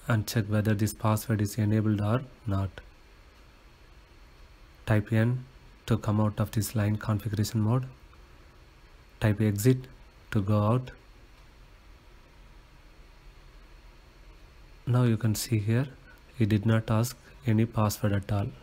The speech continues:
Let us go to configuration mode. Then go to line configuration mode. The command to enable the password is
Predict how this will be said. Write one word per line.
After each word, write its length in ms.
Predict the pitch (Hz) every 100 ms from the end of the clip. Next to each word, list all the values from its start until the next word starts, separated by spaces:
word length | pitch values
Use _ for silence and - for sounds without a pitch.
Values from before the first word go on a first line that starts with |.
| - - - - - - - - - - - - - - - - - - -
Let 200 | 113 104
us 120 | 110
go 220 | 101 113
to 140 | 117 120
configuration 720 | - 117 117 117 117 110 117
mode. 240 | 113 131 143 - - - - - - - - - - - - - - - - - - - - - - - - - -
Then 140 | 110
go 120 | 107
to 140 | 117 113
line 200 | 113 117
configuration 640 | 120 113 113 113 110 117
mode. 260 | 113 135 151 - - - - - - - - - - - - - - - - - - -
The 220 | 113 107
command 560 | - 117 113 127 127
to 80 | 127
enable 280 | 107 113 110
the 100 | 107
password 500 | - 110 110 117 110
is 260 | 151 -